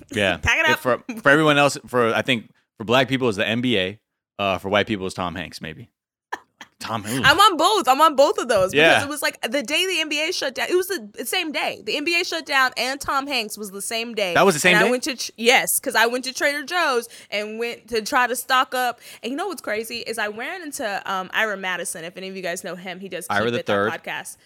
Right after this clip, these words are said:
Speaker 2: Ira the Third.
Speaker 1: Mm-hmm.
Speaker 2: I ran into him at Trader Joe's, and we both looked in each other's cards, and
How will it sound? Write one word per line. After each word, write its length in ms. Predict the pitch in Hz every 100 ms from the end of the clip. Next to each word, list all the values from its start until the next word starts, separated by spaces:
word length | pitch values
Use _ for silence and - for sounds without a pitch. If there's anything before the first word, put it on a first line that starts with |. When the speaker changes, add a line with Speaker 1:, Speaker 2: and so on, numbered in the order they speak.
| _
Speaker 2:
Ira 200 | - 185
the 80 | 185
Third. 400 | 233 202 180 180 - - -
Speaker 1:
Mm-hmm. 220 | 101 98
Speaker 2:
I 120 | 254
ran 280 | 247 269 320
into 220 | 403 370
him 260 | 339 320 320
at 100 | 269
Trader 300 | - 269 247
Joe's, 540 | 233 277 254 202 190 - _ -
and 260 | 240 240 202
we 100 | 269
both 380 | 214 254 359 330
looked 260 | 285 320
in 80 | 349
each 220 | 302 -
other's 280 | 285 285 -
cards, 540 | - 202 208 269 311 - _ _
and 160 | 247